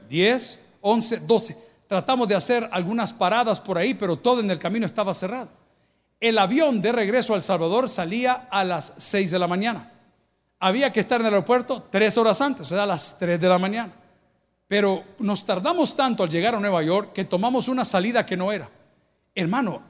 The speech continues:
a-, esa ciudad no dormía. Hoy sí ya duerme porque está en cuarentena. Pero antes no dormía. Y qué duro fue para nosotros haber entrado a esa ciudad y por una mal cruce, por una mal dirección, hermano, nos desvelamos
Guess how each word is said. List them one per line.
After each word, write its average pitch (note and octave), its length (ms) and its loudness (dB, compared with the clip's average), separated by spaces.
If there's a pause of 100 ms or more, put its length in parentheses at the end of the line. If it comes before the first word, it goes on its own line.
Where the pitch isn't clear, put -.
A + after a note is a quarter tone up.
(160)
a-, - 380 -10
esa G#3+ 180 0
ciudad G3+ 280 2
no A3+ 180 4
dormía. A#3 420 4 (180)
Hoy G3 120 0
sí A#3+ 140 -2
ya G3+ 100 2
duerme A#3 260 2
porque D#3+ 160 -4
está A3 120 -6
en G3+ 80 -4
cuarentena. F3+ 480 -4 (560)
Pero G#3+ 260 4
antes B3 260 2
no B3 120 2
dormía. C#4+ 360 2 (520)
Y A3 100 -2
qué B3+ 140 2
duro D#4+ 200 2
fue C#4 180 2
para C4 160 0
nosotros G#3+ 520 0
haber G3 280 4
entrado A#3+ 480 2
a G#3+ 40 2
esa A3 140 0
ciudad G#3 340 0
y A#3 100 0
por G#3+ 460 0
una F#4+ 560 2
mal G#3+ 480 -2
cruce, C4 460 6
por F3+ 200 0
una F#4+ 160 6
mal F4 200 4
dirección, A#3+ 560 0 (640)
hermano, F3 420 -4
nos F3 260 -4
desvelamos F3 920 -4